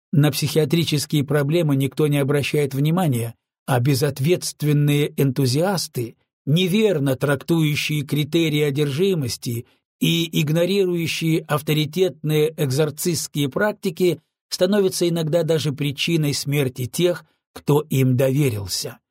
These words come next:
Особенно в тех случаях, когда болезнь не была правильно дифференцирована от одержимости.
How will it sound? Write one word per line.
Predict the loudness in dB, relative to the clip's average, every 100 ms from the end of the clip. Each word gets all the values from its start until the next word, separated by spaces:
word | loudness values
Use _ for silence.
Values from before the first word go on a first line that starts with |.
| _ _ _
Особенно | -4 -2 0 2 0
в |
тех | 0 -2 0
случаях, | -2 -2 0 -2 -2 -8 _ _
когда | -2 0 0
болезнь | 0 0 0 0 0
не | 0
была | 2 0 -2
правильно | -2 -2 0 0 -2 -2 -4 -12 -4
дифференцирована | -2 0 0 0 -2 -2 0 0 0 -2 -2
от | -4 -2
одержимости. | 0 0 -2 -2 -4 -4 -8 -14 -18